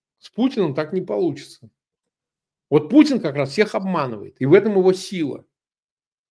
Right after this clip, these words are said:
И пока не будут действовать такими же методами, ответными реагировать, то все будет продолжаться. Все сводится в сухом остатке к тому, как поведет себя Трамп сейчас.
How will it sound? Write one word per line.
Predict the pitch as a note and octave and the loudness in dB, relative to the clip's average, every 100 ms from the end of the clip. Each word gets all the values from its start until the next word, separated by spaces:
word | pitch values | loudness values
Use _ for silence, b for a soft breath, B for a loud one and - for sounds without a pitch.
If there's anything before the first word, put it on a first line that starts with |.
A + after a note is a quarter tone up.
| _ _ | _ _
И | D#3+ | 2
пока | G3 F#3 G#3 | 2 4 4
не | F#3 | 4
будут | F#3 F3+ | 2 0
действовать | F3 F#3+ E3+ E3 | -2 -2 -2 -2
такими | D#3+ F#3 D#3+ | -2 -2 -2
же | C#3 | -2
методами, | D#3 A#3 B3+ D#3 C3 A2 G2+ G#2 - - | -2 -2 -4 -8 -8 -8 -10 -16 -20 -14
ответными | A#2+ E3 D3+ A2+ A2 | -2 0 0 -2 -12
реагировать, | G#2 A2 A#2 B2+ B2 A2+ A2 G#2 | -12 -10 -4 -2 -2 -6 -8 -10
то | - D4 B3+ | -4 -2 -2
все | G3+ - | -4 -6
будет | D4 D4 C#4+ | -6 -6 -8
продолжаться. | A#3+ A3+ F3+ A#2 - _ _ b _ _ _ _ _ _ _ - | -6 -6 -6 -8 -12 _ _ b _ _ _ _ _ _ _ -6
Все | - C4+ | 2 2
сводится | - B3+ A#3 - D#3+ | 2 0 0 -2 -6
в | |
сухом | - F#3 F#3 E3 | -6 -4 0 0
остатке | E3+ E3+ G#3+ A3 - C#3+ | 0 -4 -6 -6 -8 -10
к | - | -8
тому, | C3+ D#3 | -8 -8
как | D#3+ B2+ | -12 -12
поведет | B2+ A#2 C3 C3 | -8 -6 -6 -8
себя | A#2+ | -12
Трамп | A2 G2 G2+ _ | -16 -20 -20 _
сейчас. | _ A2 - F#2+ _ | _ -18 -18 -20 _